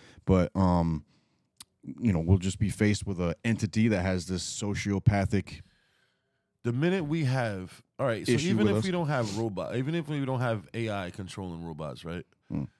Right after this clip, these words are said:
Speaker 2: The minute we have robot military and police,
Speaker 1: That's when it starts getting
Speaker 2: we're
Speaker 1: ugly.
Speaker 2: going to have wars for control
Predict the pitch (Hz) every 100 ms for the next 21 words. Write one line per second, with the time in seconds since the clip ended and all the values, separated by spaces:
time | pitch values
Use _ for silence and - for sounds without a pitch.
0 | _ _ - 107 110 147 175 131 135 139
1 | 131 117 101 90 101 113 104 110 90 107
2 | 104 101 107 98 95 92 95 85 78 -
3 | - - _ _ _ _ _ - 85 -
4 | 64 - - - 55 64 62 117 - 127
5 | 143 135 - 123 120 113 92 95 107 98
6 | 87 82 - - _ - 95 - 85 -
7 | 101 92 82 73 71